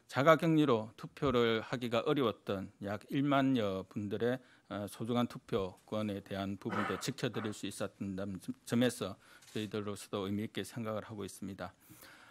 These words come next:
어, 십사 일 잠복기가, 아, 지났습니다. 아, 아직까지 선거와 관련된 감염은, 어, 이 십사 일 잠복 기간 동안에는 확인돼-, 한 건도 확인되고 있지 않고 있습니다. 아, 이러한 것은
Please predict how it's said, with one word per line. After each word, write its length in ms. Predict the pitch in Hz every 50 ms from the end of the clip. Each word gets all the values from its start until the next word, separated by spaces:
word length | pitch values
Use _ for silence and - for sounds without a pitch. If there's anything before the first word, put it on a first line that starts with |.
| - _ -
어, 480 | 123 113 107 110 110 113 110 110 107 107
십사 460 | - - - 180 - - - 160 156
일 100 | 151 151
잠복기가, 840 | 139 - 151 160 156 160 - - 151 131 127 120 113 117 113 113 -
아, 260 | 123 120 113 110 107
지났습니다. 880 | - - - 104 107 107 - - 131 117 104 95 98 92 92 98 - - -
아, 240 | - 101 98 101 -
아직까지 640 | - 123 120 131 123 - - 113 110 113 123 113 117
선거와 480 | 117 - - 131 127 127 131 135 135 127
관련된 640 | - 107 107 101 110 113 110 107 117 127 131 135
감염은, 580 | 123 - - 123 123 120 117 110 117 131 143 160 - - - - - _ _
어, 520 | - 104 104 104 107 107 107 107 104 107 - -
이 140 | - 123 110
십사 380 | 104 - - 123 - - 127 123
일 100 | 120 117
잠복 400 | - 143 139 131 - - - -
기간 320 | - 127 120 131 113 104
동안에는 600 | - - 107 101 98 95 95 98 104 - 117 123 - _ _ _ _ -
확인돼-, 520 | - - 127 120 120 120 107 104 113 113
한 240 | - - - 165 147
건도 320 | - 147 135 117 104 101 95
확인되고 600 | - - 123 113 113 117 101 110 107 107 104 110
있지 320 | 117 - - - 101 95
않고 380 | - - 110 117 - - - 104
있습니다. 560 | 92 - - - - 87 87 - 85 - - _ - - - - - - - -
아, 80 | 113 120
이러한 240 | 147 147 156 156
것은 440 | 143 143 135 - - 143 139 135 127